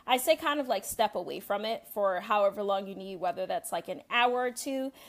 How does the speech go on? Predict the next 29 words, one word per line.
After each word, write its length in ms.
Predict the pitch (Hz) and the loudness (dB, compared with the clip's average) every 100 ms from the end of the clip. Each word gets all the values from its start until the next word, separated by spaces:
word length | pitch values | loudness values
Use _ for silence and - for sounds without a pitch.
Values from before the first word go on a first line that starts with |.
| - | -10
because 420 | 269 294 254 - - _ _ | -2 2 0 -2 -14 _ _
really 420 | 262 381 415 294 233 | 4 6 6 0 -4
looking 580 | 220 247 285 359 349 | 2 2 2 0 2
at 240 | 359 359 359 | 2 2 2
this 360 | 370 381 - - | 2 2 -2 -2
and 200 | 254 247 | -2 0
taking 360 | 277 269 302 269 | 0 0 -2 -4
personal 500 | - 254 311 269 240 | -4 -4 -2 -2 -4
responsibility 920 | 214 - 233 233 208 214 233 294 285 | -6 -6 -6 -4 -4 -2 -2 -4 -4
can 220 | 294 262 | -4 -4
be 120 | 262 | -4
really 280 | 226 254 262 | -2 -4 -2
difficult 560 | 330 - 302 240 - | -2 -2 -4 -4 -4
because 460 | 262 247 285 269 - - _ _ _ | -8 -4 -4 -4 -10 -16 _ _ _
you 160 | 269 | 0
might 260 | 285 277 269 | 2 2 -2
find 360 | - 269 277 269 | -2 0 2 4
out 200 | 254 247 | 2 -2
information 600 | 247 247 240 247 277 254 | -6 -6 -4 -4 -4 -2
that 160 | 226 | -2
maybe 220 | 247 254 | -4 -4
you 340 | 262 269 277 220 _ | -2 0 -2 -4 _
didn't 360 | - 359 494 220 | -2 0 0 -2
know 140 | 220 | -4
before. 440 | 202 208 - 214 202 | -4 -10 -8 -4 -4
You 180 | 214 240 | -4 -4
might 260 | 247 240 | -4 -4
start 380 | - 262 247 - | -2 0 0 -2
to 420 | - 254 240 233 | -8 -8 -8 -10